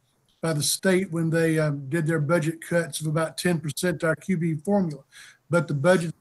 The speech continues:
does not include any layoffs or furloughs. It does include the step increases for employees. It, uh, basically continues all the programs we've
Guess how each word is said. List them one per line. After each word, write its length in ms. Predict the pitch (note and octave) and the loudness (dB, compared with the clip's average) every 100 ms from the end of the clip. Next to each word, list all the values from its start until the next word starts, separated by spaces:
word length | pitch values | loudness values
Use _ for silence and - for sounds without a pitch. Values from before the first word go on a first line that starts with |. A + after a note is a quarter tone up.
| - | -12
does 100 | - | -8
not 80 | - | -8
include 460 | E3 - F#3 F3+ | -6 0 2 4
any 180 | E3+ D#3+ | 2 0
layoffs 640 | C#3+ D#3 G3 F#3+ F#3+ F3+ | 0 2 2 2 0 -2
or 60 | C#3 | -8
furloughs. 760 | - G3 F#3+ F#3 F3+ F3+ F3 - _ - _ _ | -2 2 4 4 4 2 0 -8 _ -20 _ _
It 160 | - C#3+ | -8 -2
does 300 | D3 F3+ D#3+ | 2 4 4
include 360 | E3+ - F3+ D3+ | 0 2 2 2
the 60 | |
step 340 | C3 - F#3 F#3 | 0 0 0 0
increases 520 | F3+ - F#3 D#3 D3 | -2 0 -2 -2 -6
for 160 | E3 | -4
employees. 720 | D#3+ - F3+ F3 F#3+ F#3+ F#3 - - - _ _ - - - | -4 -4 -2 2 4 4 2 -4 -16 -20 _ _ -20 -18 -4
It, 60 | |
uh, 260 | E3 D#3 D3+ - _ - - | 0 2 2 -2 _ -20 0
basically 400 | F3+ F#3+ G3 F#3+ | 2 4 2 2
continues 560 | E3 D3+ F3+ F#3 F3+ D#3+ | 0 2 2 2 2 0
all 260 | E3 F3+ | 0 2
the 80 | D#3+ | 0
programs 640 | - F#3 F3 E3+ F3+ D#3 | -2 0 2 2 0 0
we've 180 | D3+ D3 | -4 -4